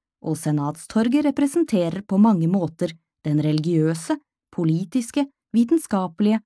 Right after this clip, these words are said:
og økonomiske makten i landet. På en bakketopp like sørøst for Senatstorget ligger Uspensky-katedralen, som med sine store løkkupler er en tydelig arv fra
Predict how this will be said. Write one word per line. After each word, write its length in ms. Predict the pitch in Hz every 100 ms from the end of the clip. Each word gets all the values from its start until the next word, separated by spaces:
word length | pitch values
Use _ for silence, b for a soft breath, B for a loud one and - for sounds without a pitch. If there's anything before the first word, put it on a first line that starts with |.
| _ 202
og 160 | 214
økonomiske 680 | 220 247 185 160 160 165 208
makten 440 | 175 165 - 311 294
i 80 | 196
landet. 280 | 143 - - _ _ _ _ _ _ _ _ _ _ _ _ _ _ _ _ _ _ _ _ _ _ _ _ _ _ _ -
På 140 | 302
en 100 | 320
bakketopp 560 | 349 - 202 247 269 254
like 360 | 277 208 202
sørøst 480 | 196 262 302 - -
for 160 | 302 311
Senatstorget 880 | 359 208 151 - 170 160 156 170 160
ligger 320 | 165 180 -
Uspensky-katedralen, 1400 | 214 - 170 160 - - 208 233 247 233 254 262 359 285 - _ _ -
som 240 | - 175 170
med 100 | 165
sine 280 | 170 175 170
store 460 | - 247 202 220
løkkupler 720 | 254 262 165 - 196 - 240 190
er 160 | 147
en 140 | 156 165
tydelig 400 | 269 240 175 269
arv 240 | 170 190 208
fra 160 | -